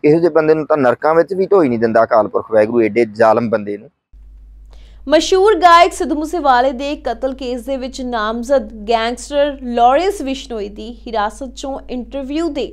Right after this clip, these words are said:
Speaker 2: ਮਾਮਲੇ ਸੰਬੰਧੀ ਅੱਜ ਪੰਜਾਬ ਅਤੇ ਹਰਿਆਣਾ ਹਾਈ ਕੋਰਟ ਵਿੱਚ ਸੁਣਵਾਈ ਹੋਈ ਹੈ।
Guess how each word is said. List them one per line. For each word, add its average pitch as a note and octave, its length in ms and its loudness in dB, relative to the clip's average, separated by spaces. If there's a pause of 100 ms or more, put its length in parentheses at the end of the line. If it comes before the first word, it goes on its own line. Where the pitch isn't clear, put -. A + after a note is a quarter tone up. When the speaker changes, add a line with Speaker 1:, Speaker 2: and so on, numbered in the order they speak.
(460)
Speaker 2:
ਮਾਮਲੇ D4+ 420 2
ਸੰਬੰਧੀ D4 500 -2
ਅੱਜ C#4 160 -4
ਪੰਜਾਬ A#3 600 0
ਅਤੇ C4+ 200 -4
ਹਰਿਆਣਾ A3 560 -8
ਹਾਈ A3+ 120 -6
ਕੋਰਟ A#3 280 -8
ਵਿੱਚ A3+ 240 -16
ਸੁਣਵਾਈ G3 500 -10
ਹੋਈ F#3 240 -12
ਹੈ। - 140 -14